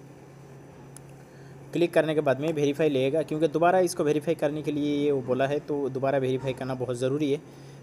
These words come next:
उसके बाद हम लोग, हम क्या करेंगे, तहक़्क़ुक़ में हम verify करेंगे। उसके बाद इस पर click करेंगे।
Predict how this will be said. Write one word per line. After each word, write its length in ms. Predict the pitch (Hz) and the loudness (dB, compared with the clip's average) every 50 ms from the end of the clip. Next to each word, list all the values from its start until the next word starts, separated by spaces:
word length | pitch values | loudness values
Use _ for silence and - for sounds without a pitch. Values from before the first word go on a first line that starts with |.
| - - | -10 -10
उसके 200 | 135 - - 185 | -6 -2 2 2
बाद 140 | 190 180 170 | 2 2 2
हम 140 | 165 165 | 2 2
लोग, 200 | 165 170 170 151 | 2 2 2 2
हम 220 | 135 135 143 160 165 | 0 -2 -4 -4 -4
क्या 200 | - - 156 143 | 0 0 0 2
करेंगे, 360 | - 139 123 120 127 165 202 - - - - - - - | 2 0 -2 0 -2 -2 -4 -4 -10 -20 -20 -20 -4 -2
तहक़्क़ुक़ 420 | 143 143 151 143 - 196 185 190 180 | 0 0 0 0 0 0 0 2 0
में 260 | 180 185 196 175 - - - - | 0 0 0 -2 -6 -12 -12 -10
हम 400 | 127 131 135 135 127 120 127 127 120 | -8 -8 -6 -8 -8 -8 -6 -4 -2
verify 300 | 127 135 143 143 165 156 | 0 0 2 2 2 0
करेंगे। 320 | 156 - 156 156 165 170 | 2 2 0 0 2 2
उसके 220 | 165 139 - - 147 | 0 0 0 0 0
बाद 160 | 156 151 - 147 | 0 0 0 -2
इस 100 | 143 - | -4 -2
पर 120 | - 170 | -2 -2
click 240 | 160 - 160 143 - | -2 -2 -4 -2 -2
करेंगे। 280 | 160 143 139 139 151 | -2 -4 -4 -6 -8